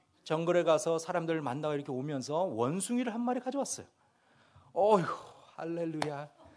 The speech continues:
하나님이 또 기도도 안 했는데 고기 주셨네. 그래서 그냥 바로 먹자고 그래서 이제 그 자리에서 이제 바베큐를 했습니다. 그래서 바베큐를 해서 이제 그거를 뜯어 먹는데, 이 고기 먹는 것은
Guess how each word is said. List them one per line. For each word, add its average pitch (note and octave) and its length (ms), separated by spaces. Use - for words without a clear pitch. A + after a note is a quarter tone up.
하나님이 E3 480
또 D#3+ 80
기도도 G3 400
안 F#3+ 100
했는데 F#3+ 300
고기 D3 300
주셨네. A2+ 420
그래서 A3+ 200
그냥 G#3 200
바로 G3+ 260
먹자고 D#3+ 400
그래서 C#3+ 240
이제 C3 140
그 D3+ 120
자리에서 C#3+ 340
이제 A2+ 100
바베큐를 B2+ 600
했습니다. F2+ 440
그래서 F#3+ 200
바베큐를 F3 560
해서 D#3+ 160
이제 C#3+ 140
그거를 C#3+ 300
뜯어 G3 200
먹는데, A#2 520
이 D3+ 140
고기 D#3 420
먹는 E3+ 360
것은 D3+ 500